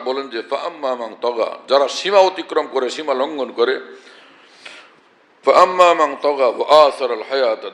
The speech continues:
দুনিয়া", এবং যে ঈমানি জীবন আর আখিরাতের জীবনকে বাদ দিয়া দুনিয়ার পাগল হয়,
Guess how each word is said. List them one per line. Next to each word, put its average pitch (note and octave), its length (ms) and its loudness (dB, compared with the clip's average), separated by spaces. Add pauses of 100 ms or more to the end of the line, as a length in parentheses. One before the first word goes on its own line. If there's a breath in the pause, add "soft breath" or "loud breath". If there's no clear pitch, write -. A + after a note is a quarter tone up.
দুনিয়া", D#3 280 -8 (240)
এবং D3 240 -2 (500)
যে A2+ 160 -8
ঈমানি F3 500 2
জীবন E3 240 -6
আর B2+ 100 -4
আখিরাতের D3 600 -6
জীবনকে C3 420 -10
বাদ A#2 300 -8
দিয়া D3 260 -6 (240)
দুনিয়ার F#3+ 360 0
পাগল C3+ 360 -2
হয়, G#2+ 180 -4